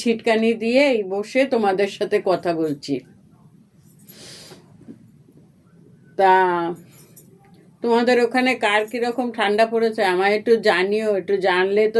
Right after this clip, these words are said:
একটু ভালো লাগে, বলো? যাই হোক, তোমরা সবাই কেমন আছো? হ্যাঁ, আমি তো ভালো আছি।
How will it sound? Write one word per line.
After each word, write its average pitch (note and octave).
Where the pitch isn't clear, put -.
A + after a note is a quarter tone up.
একটু A3
ভালো G3
লাগে, F#3+
বলো? G3+
যাই G#3
হোক, B3
তোমরা G3+
সবাই A#3
কেমন G3+
আছো? E3
হ্যাঁ, A3
আমি G3+
তো B3
ভালো G3+
আছি। B3+